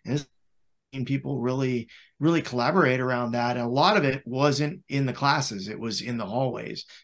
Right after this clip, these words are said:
It was in the bars, and it was in the events. Um, that,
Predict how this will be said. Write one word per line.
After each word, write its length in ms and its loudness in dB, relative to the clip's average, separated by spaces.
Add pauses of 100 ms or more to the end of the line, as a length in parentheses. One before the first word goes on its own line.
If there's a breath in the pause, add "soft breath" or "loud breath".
It 20 -6
was 120 -6
in 80 0
the 80 -2
bars, 460 -2
and 120 -10
it 60 -10
was 160 -10
in 120 -8
the 100 -8
events. 500 -6 (560 soft breath)
Um, 380 4 (440)
that, 320 6